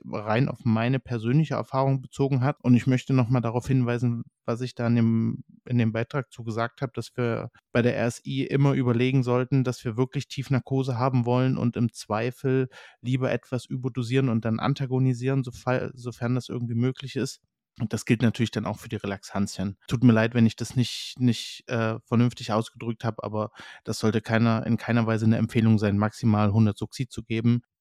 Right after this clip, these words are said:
Andererseits ist das auch wieder ein bisschen Wasser auf meine Mühlen, aber ich bin ja Team Rocuronium, hab ich ja gesagt. Genau, dann hat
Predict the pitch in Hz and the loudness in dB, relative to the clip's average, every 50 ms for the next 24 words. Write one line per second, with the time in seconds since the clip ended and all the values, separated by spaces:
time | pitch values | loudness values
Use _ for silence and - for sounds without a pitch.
0 | _ _ _ _ _ _ _ _ _ _ _ - - 135 131 127 117 113 110 117 | _ _ _ _ _ _ _ _ _ _ _ -2 2 4 4 4 4 2 2 4
1 | 117 120 120 - - - - 120 - - 107 - - - 120 120 113 120 117 113 | 2 2 2 0 -6 -6 -4 -4 -2 -2 -2 -2 -2 -2 0 2 6 6 6 6
2 | 113 117 - - 117 107 117 113 - 127 - 107 - 127 117 113 110 107 107 110 | 6 2 0 0 -2 0 0 0 2 2 0 2 2 2 4 4 4 6 6 8
3 | 117 120 120 110 107 104 107 104 - - 117 104 104 101 - - 220 214 - - | 8 8 8 8 4 2 0 -2 0 4 6 6 6 4 2 0 -2 0 0 0
4 | - - - 92 107 95 90 92 87 95 95 101 98 - 92 - - 87 90 90 | -2 -2 -4 -4 -4 -4 -2 -2 -2 -4 -4 -6 -6 -8 -10 -12 -12 -12 -12 -12
5 | 80 85 76 76 - _ - - - - _ - 123 110 98 92 92 95 - 107 | -12 -12 -12 -14 -14 _ -18 -18 -18 -10 _ 2 2 2 2 2 -2 -4 -4 -2
6 | 104 117 113 117 113 101 110 110 - _ - - - - | 0 0 2 0 -2 -2 -4 -6 -6 _ -10 -18 -18 -18